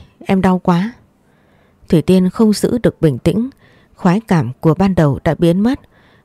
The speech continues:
Cô ta vừa la vừa khóc mãi. Ngực cô ta đau đến mức như bị rách da thịt, thật sự không chịu nổi. Tấn Thành ghét Thủy Tiên đã lâu. Anh ta ghét sự điên rồ của cô ta,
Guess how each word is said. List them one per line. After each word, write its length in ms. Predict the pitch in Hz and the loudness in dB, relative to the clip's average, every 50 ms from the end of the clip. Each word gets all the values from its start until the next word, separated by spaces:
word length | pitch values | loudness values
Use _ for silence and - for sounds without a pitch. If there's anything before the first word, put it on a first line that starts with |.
| _ _ _ | _ _ _
Cô 140 | - 160 156 | -4 -4 -2
ta 400 | - 156 151 151 151 151 151 151 165 | -2 -2 0 0 -2 -4 -4 -6 -4
vừa 200 | 170 175 165 147 | 0 0 2 2
la 260 | 147 160 165 160 156 | 2 0 0 -2 -2
vừa 180 | - - 160 131 | -2 -2 -4 -4
khóc 220 | - - 214 226 - | -4 -4 -6 -4 -2
mãi. 320 | 196 143 101 196 240 277 277 _ _ _ _ _ _ _ _ _ _ _ _ - | -4 -2 -2 -4 -6 -8 -10 _ _ _ _ _ _ _ _ _ _ _ _ -4
Ngực 160 | 185 156 - | -4 -4 -2
cô 120 | - 160 | -2 -2
ta 180 | 160 - 160 156 | -2 0 -2 0
đau 180 | - 165 165 160 | 0 0 0 0
đến 240 | 160 175 180 196 | 0 0 0 0
mức 140 | 233 285 285 _ | 0 -2 -2 _
như 180 | 220 202 180 165 | -2 -2 -2 0
bị 180 | - 170 - - | 0 -2 -4 -2
rách 220 | - 233 254 - | -4 -6 -6 -4
da 220 | - - 208 202 | 0 0 2 2
thịt, 240 | 190 - 175 147 - - _ _ _ _ _ _ - | 2 2 2 2 0 -2 _ _ _ _ _ _ -4
thật 160 | 180 170 - | -2 -2 -2
sự 260 | - - 180 165 165 151 | -2 -2 0 0 0 -2
không 240 | - - 233 220 208 | -2 0 0 0 0
chịu 160 | - - 180 - | -2 -2 -4 0
nổi. 320 | 147 156 151 143 127 120 117 _ _ _ _ _ _ _ _ _ _ _ _ _ _ _ _ _ _ _ - | 0 2 2 2 0 -4 -8 _ _ _ _ _ _ _ _ _ _ _ _ _ _ _ _ _ _ _ 0
Tấn 160 | 165 160 165 | 0 2 2
Thành 280 | - 170 160 151 143 135 - | 2 2 2 0 0 -2 -2
ghét 200 | 220 262 - - | -2 -2 0 2
Thủy 160 | 202 160 123 - | 2 2 2 2
Tiên 200 | 151 160 151 147 | 2 2 2 2
đã 120 | 156 - | 0 0
lâu. 340 | - 175 160 156 151 156 151 - _ _ _ _ _ _ _ _ | 0 0 2 2 0 0 -2 -6 _ _ _ _ _ _ _ _
Anh 160 | - - 196 190 | -4 -2 0 2
ta 120 | 202 196 | 2 0
ghét 220 | 190 220 269 285 | 2 0 -2 -4
sự 180 | - - 196 - | -2 0 0 0
điên 240 | 175 202 214 202 196 | 2 2 2 2 2
rồ 260 | - - 160 147 131 | 2 2 2 2 2
của 180 | - - 147 131 | 0 -2 -2 0
cô 220 | - 160 165 165 | 0 0 0 0
ta, 340 | - 165 160 160 160 160 | 0 0 0 0 0 -2